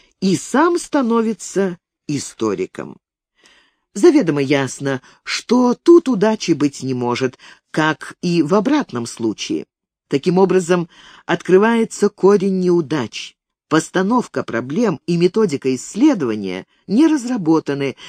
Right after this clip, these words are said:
значит, следует этим заняться. То, что для историка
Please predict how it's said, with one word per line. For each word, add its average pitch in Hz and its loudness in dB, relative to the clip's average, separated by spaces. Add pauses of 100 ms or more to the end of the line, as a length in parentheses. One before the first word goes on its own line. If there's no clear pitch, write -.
(120)
значит, 165 -2
следует 151 0
этим 143 -2
заняться. 170 -8 (1200)
То, 311 8
что - 0
для 254 6
историка 147 2